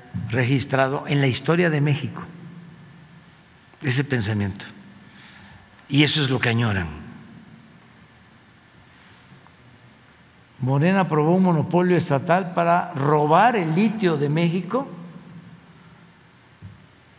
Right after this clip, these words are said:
y lo privatizaron para ganancia exclusiva de López Obrador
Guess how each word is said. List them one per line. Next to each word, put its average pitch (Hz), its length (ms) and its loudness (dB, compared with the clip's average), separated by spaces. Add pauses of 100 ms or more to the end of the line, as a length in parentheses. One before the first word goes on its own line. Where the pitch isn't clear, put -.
(1600)
y 214 160 4
lo 220 340 4
privatizaron 202 920 2
para 156 260 2
ganancia 170 540 0
exclusiva 160 800 -2
de 135 180 -2
López 170 400 0
Obrador 151 460 0